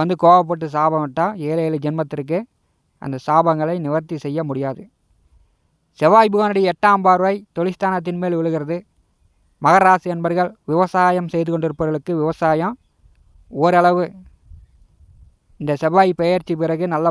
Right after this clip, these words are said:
மழை பொழியும். விவசாய வெள்ளாமை செய்யலாம், அதுக்குண்டான வாய்ப்புகள் உண்டு. செவ்வாய் பகவானுடைய நான்காம் பார்வை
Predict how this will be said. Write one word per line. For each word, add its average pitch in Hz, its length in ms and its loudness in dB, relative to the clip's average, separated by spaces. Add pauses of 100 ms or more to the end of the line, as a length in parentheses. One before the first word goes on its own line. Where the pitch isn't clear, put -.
மழை 160 180 0 (100)
பொழியும். 147 340 -4 (1040)
விவசாய 180 560 2
வெள்ளாமை 165 460 0
செய்யலாம், 151 360 -4 (340)
அதுக்குண்டான 151 480 -2
வாய்ப்புகள் 151 460 0
உண்டு. 131 180 -8 (1120)
செவ்வாய் 208 340 4
பகவானுடைய 208 420 2
நான்காம் 190 420 2
பார்வை 180 260 4